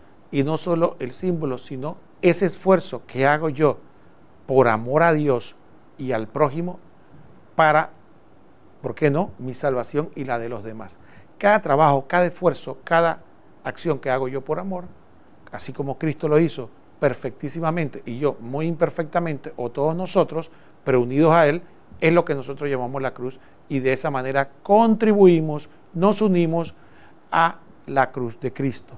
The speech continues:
Como dice San Pablo, de alguna manera completo en mi carne lo que falta a la pasión de Cristo.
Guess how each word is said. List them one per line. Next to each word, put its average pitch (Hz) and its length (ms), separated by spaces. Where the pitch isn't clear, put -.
Como 143 240
dice 143 140
San 185 200
Pablo, 180 340
de 156 120
alguna 165 340
manera 165 380
completo 180 680
en 175 80
mi 151 100
carne 170 360
lo 156 100
que 139 120
falta 160 440
a 139 40
la 135 120
pasión 127 380
de 123 100
Cristo. - 360